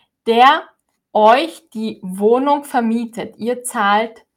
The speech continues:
diesen Menschen Geld, dass ihr da wohnen könnt. Oh,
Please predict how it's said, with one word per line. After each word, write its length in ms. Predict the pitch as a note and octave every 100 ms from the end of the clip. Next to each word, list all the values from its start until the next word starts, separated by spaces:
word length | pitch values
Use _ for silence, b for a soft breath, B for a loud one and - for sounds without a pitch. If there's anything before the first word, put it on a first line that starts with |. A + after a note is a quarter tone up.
| _ _
diesen 300 | G#3+ G#3 A3
Menschen 640 | G3 G3+ - A3 G3+ G3+ -
Geld, 440 | F#3+ G3 A#3+ -
dass 200 | G3+ -
ihr 120 | G#3+
da 260 | G#3 G3 F3
wohnen 520 | F3+ G3+ G3+ E3+ -
könnt. 540 | - F3+ - C4 _ _ _ _ _ _ _ _ _ _ _ _ b b b b b _
Oh, 360 | G#3 A#3+ C#4